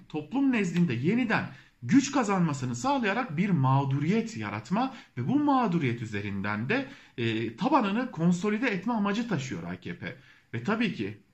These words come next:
A K P kendi içerisindeki niyeti de ortaya koyuyor. Fakat kendi içerisindeki niyeti ortaya koyarken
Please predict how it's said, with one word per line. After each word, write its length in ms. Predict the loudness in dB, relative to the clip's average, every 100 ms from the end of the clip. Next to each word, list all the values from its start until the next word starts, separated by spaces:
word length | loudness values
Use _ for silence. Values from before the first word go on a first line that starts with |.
| _ -8
A 180 | -6
K 200 | -2 -2
P 120 | -2 -2
kendi 300 | -2 0 0
içerisindeki 680 | 0 -2 0 -2 0 0
niyeti 320 | 2 0 0
de 60 | 0
ortaya 440 | 0 -2 -8 -10
koyuyor. 400 | -10 -6 -2 -2 -4 -14 _
Fakat 340 | -8 -6 -6 -4
kendi 280 | -2 0
içerisindeki 640 | 0 0 -2 0 -2 0 0
niyeti 280 | 0 -2 -6
ortaya 480 | -4 -4 -4 -4 -4
koyarken 580 | -4 -2 -2 0 0